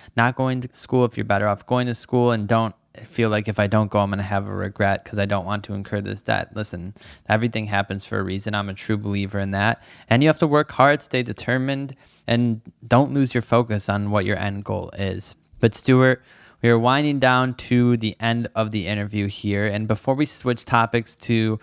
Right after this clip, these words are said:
a more general life-centered conversation, is there anything you wanna add about bankruptcy, or do you think we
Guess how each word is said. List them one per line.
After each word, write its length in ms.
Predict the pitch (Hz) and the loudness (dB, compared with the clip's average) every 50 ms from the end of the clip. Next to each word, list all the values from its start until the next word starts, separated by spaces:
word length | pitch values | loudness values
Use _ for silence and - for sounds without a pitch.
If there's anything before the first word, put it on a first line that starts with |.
| - - - _ | -12 -20 -10 _
a 60 | - | 0
more 160 | 123 135 139 131 | 2 2 2 4
general 520 | 123 156 160 156 156 151 151 147 135 123 | 4 2 2 2 4 2 2 2 2 2
life-centered 1500 | 117 120 123 123 127 123 - - - - - - - - - - - - - - - - 117 113 113 - - 120 113 - | 2 2 2 2 0 -4 -8 -20 -20 -20 -20 -20 -20 -20 -20 -18 -16 -14 -12 -8 -2 0 0 0 0 -2 -2 -2 -2 -2
conversation, 800 | - - 110 107 107 110 104 - - 110 107 107 - - 113 110 | -2 -2 -2 0 -2 -4 -4 -2 -2 -2 -2 -2 -2 -2 -2 -2
is 120 | 110 110 | -2 -2
there 100 | 113 110 - | -2 -4 -4
anything 380 | 120 131 143 139 - 139 131 120 | -2 -4 -4 -2 -2 -4 -2 0
you 140 | 120 123 120 | -2 0 2
wanna 180 | 123 123 120 - | 2 0 0 0
add 220 | - 110 107 110 | -2 -2 0 0
about 280 | 110 110 113 107 107 _ | 0 2 0 0 0 _
bankruptcy, 640 | 113 110 110 110 - 120 110 - - - 117 113 | -2 -2 -2 -2 -2 -4 -4 -2 -4 -2 -2 0
or 60 | 110 107 | -2 -2
do 120 | 101 107 | -4 -8
you 80 | 110 104 | -12 -6
think 260 | _ 123 120 113 - | _ -6 -6 -2 -2
we 240 | 113 110 104 104 | -2 0 0 -2